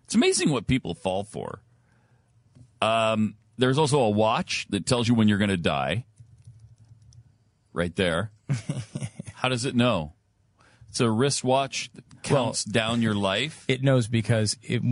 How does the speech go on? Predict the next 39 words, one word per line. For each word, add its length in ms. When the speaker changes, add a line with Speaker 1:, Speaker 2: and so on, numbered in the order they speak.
Speaker 2:
when 180
it 100
gets 280
down 360
to 80
zero, 320
it 180
injects 480
a 60
small 300
amount 180
of 140
poison 400
in 80
one 100
of 100
your 80
veins 500
<laughs> 100
and 80
you 80
die. 480
<laughs> 480
Speaker 1:
Well, 140
that 200
makes 240
sense. 460
Speaker 2:
Yeah. 240
Speaker 1:
Thank 200
you 60
for 100
clarifying 600
that. 160
Speaker 2:
Uh, 140
I 80
was 160
trying 160
to 40
help. 180